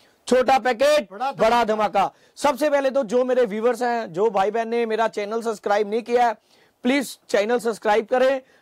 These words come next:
Speaker 1: like, comment and share भी कीजिए, कीजिए। अगर आपको लगे कुछ कमी है, तो वो भी प्लीज comment करके बताया कीजिए भी आपके, "केपी भैया, ऐसे नहीं, ऐसे करना चाहिए था।"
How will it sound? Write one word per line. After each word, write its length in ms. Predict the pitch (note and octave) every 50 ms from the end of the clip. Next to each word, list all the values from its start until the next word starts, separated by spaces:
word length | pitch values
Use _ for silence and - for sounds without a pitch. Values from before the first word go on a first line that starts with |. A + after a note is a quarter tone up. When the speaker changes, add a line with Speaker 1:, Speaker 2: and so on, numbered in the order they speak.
| _ -
Speaker 1:
like, 260 | G3 G#3 G#3+ A#3+ A#3+
comment 260 | - A#3+ B3 B3+ A#3+
and 120 | B3+ A#3+ G#3
share 260 | - - A#3 B3 C4
भी 100 | B3 C4+
कीजिए, 260 | G#3+ B3+ B3+ B3 C4
कीजिए। 380 | B3 A3+ B3+ A3+ B3+ B3+ B3+ A#3+ - _ _ _ _
अगर 200 | G#3 A3 A#3+ C4
आपको 320 | B3 A#3+ A#3+ A#3 - C4+ C4+
लगे 240 | B3 B3 A#3 C4+
कुछ 220 | C4 - C4+ - -
कमी 320 | - - C4 C4+ C#4+ D4+
है, 260 | D4 C#4 B3 F3+ C#3+ - _ _ _ _ _ _ _ _ _ _ _ -
तो 60 | C#4
वो 220 | C#4 A#3+ A3+ C4
भी 120 | C#4+ D#4 D#4
प्लीज 260 | A#3 C4+ D4 D4+ A#3+
comment 320 | - C4+ B3 C4 C4 C4
करके 220 | A#3 C4 A#3 B3 C#4
बताया 360 | A#3 G#3+ G#3 G#3+ A3+ A#3 B3+
कीजिए 400 | B3 A#3 B3+ A3 B3+ B3+ B3+ B3+
भी 180 | A3 G#3 B3+ B3+
आपके, 320 | A#3 A3+ A3 - C4 B3+
"केपी 240 | F#3+ A#3+ A3 G#3 B3
भैया, 240 | A3+ B3 B3+ B3+ A3+
ऐसे 220 | G#3+ G#3 - A#3+
नहीं, 120 | A#3+ B3
ऐसे 220 | A#3+ A3 G#3 A#3+ A#3
करना 260 | A3 A#3+ A3 A#3 A#3+
चाहिए 220 | G#3 A3+ A#3 A#3+
था।" 260 | A3+ A#3+ A3+ G#3+ G3